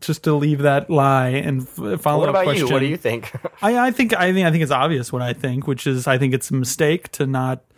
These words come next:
Speaker 1: to not show up. Um, I think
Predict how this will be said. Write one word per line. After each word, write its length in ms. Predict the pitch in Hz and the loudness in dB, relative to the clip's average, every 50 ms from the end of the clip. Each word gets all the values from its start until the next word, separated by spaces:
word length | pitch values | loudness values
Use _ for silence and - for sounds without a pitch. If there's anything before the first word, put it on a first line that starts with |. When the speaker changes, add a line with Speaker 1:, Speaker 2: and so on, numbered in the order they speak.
| _ _ _ _ _ _ | _ _ _ _ _ _
Speaker 1:
to 100 | - - | -2 2
not 220 | 147 143 131 127 123 | 4 4 4 4 4
show 280 | - - 147 135 127 | 2 2 4 4 4
up. 320 | 123 127 123 123 - - - - - | 4 2 0 0 -4 -10 -18 -14 -6
Um, 380 | - 156 139 127 127 123 131 | 0 2 4 4 4 2 2
I 140 | 143 - 151 131 | 2 2 0 0
think 380 | - - 160 151 135 - - | 2 2 2 2 2 -2 -8